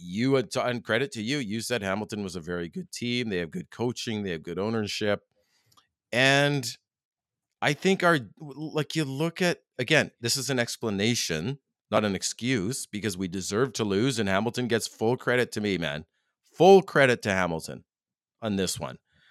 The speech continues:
Th-, but you look at the injuries to the linebackers and D Bs in this one, and I know this was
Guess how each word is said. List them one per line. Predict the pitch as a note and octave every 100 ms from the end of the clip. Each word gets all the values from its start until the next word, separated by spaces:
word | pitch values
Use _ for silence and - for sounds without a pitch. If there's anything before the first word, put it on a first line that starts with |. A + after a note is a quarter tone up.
| _ _ _ _ _ _ _ -
Th-, | C#3+ C3+
but | D#3+ D#3
you | D3
look | B2+ D3 D#3+
at | F#3
the | E3+
injuries | - B2 B2 B2 B2 A2+ -
to | A2
the | G2
linebackers | F2+ F2 F2+ F#2 F2+ E2 F2 F#2 E2 E2
and | D#2+
D | E2 D2+
Bs | C#2+ C2+ B1 - C2+
in | B1+
this | B1+ -
one, | A#1+ A#1+
and | E2+
I | G#2+
know | G#2+ G2 G2+ G2 F#2+ F#2 - _ _ _ _
this | G#2+ G2+ G2
was | F#2+ F2 E2 -